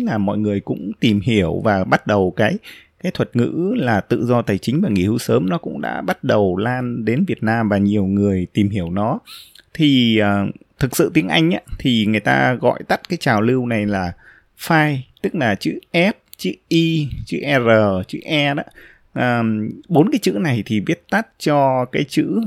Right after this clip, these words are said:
là, là financial independence và cái từ retire early,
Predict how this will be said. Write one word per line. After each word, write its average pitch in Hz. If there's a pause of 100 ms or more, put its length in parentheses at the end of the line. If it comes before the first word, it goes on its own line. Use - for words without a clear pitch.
là, 127
là 101
financial 120
independence 120 (480)
và 90
cái 107 (180)
từ 101
retire 120
early, 120